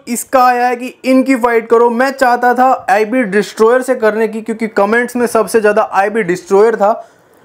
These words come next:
but Beyblade X भी था और Demon Kings भी थे, इसलिए मैंने पोल डाल दिया। और पोल में भाई साहब सबने इनका नाम ले दिया और मैं नहीं चाहता यार इनको तोड़ना, but अब बोला है तो करना पड़ेगा guys, इसलिए मैं कर रहा हूँ भाई।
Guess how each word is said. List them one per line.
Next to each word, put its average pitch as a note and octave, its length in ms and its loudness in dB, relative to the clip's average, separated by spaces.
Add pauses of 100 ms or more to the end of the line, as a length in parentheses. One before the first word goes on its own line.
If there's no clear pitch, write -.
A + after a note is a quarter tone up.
but B3+ 120 4
Beyblade G#3 460 0
X F#3 120 -14
भी F#3 100 0
था G3+ 160 0
और D#3 640 0 (360)
Demon A#3+ 260 2
Kings D#3 240 -10
भी C3 100 -4
थे, B2+ 140 -6
इसलिए G#3+ 280 2
मैंने B3 180 2
पोल A#3 340 2
डाल D#3+ 220 0
दिया। C3 180 -6 (320)
और C3+ 60 -4
पोल A3 260 2
में A#3 140 -4
भाई F#3+ 180 0
साहब G#3+ 180 0
सबने F#3+ 500 -2 (280)
इनका C#3 240 -2
नाम D3 220 -2
ले E3 80 0
दिया F3+ 320 0 (720)
और A#3 120 2
मैं B3+ 180 2
नहीं A#3+ 240 2
चाहता A#3 340 0
यार A3+ 220 2
इनको A3+ 420 2 (140)
तोड़ना, G#3+ 480 2
but G3+ 260 -2
अब E3+ 560 0
बोला C4 460 2
है C4+ 100 0
तो C4+ 140 -4
करना A3+ 360 -2
पड़ेगा F#3 420 -2
guys, E3+ 300 -2
इसलिए F#3+ 300 -2
मैं F#3+ 140 0
कर E3+ 180 0
रहा C3 120 0
हूँ A2 100 -8
भाई। A2 160 -10